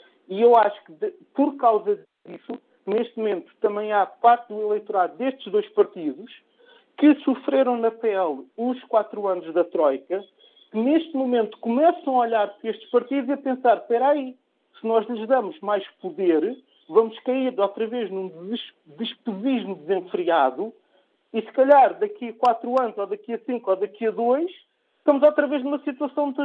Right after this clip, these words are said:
ruptura financeira e estamos a precisar de nova intervenção do F M I." Portanto, é preciso, eles têm de ter muita consciência que é muito importante devolver rendimentos aos trabalhadores, é muito importante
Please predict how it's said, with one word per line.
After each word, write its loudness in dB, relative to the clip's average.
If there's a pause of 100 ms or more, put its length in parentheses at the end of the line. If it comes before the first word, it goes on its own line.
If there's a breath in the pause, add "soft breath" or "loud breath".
ruptura -4
financeira -2
e 0
estamos -4
a -2
precisar 0
de -8
nova -2
intervenção -4
do -2
F -4
M -4
I." -20 (680)
Portanto, 4
é 2
preciso, -4
eles -2
têm 0
de -8
ter -2
muita -4
consciência -6
que -6
é 4
muito -2
importante 2
devolver 0
rendimentos -10
aos -6
trabalhadores, -6
é -2
muito -4
importante -4